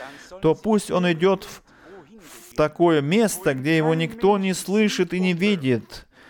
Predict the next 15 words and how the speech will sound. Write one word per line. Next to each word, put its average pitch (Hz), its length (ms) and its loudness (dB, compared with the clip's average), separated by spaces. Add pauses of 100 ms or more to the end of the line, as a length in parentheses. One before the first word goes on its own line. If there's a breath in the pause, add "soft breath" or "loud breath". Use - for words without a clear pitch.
(140 loud breath)
и 156 100 0
пусть 208 300 0
себе 180 280 0
хвалится 185 580 0
там 170 280 0
сколько 190 640 0
угодно, 143 1000 0 (1400)
но 165 260 0
только 202 720 2
для 151 240 0
себя, 180 840 0
а 143 180 -2
не 180 160 0
перед 175 460 0 (160)
другими. 127 1040 0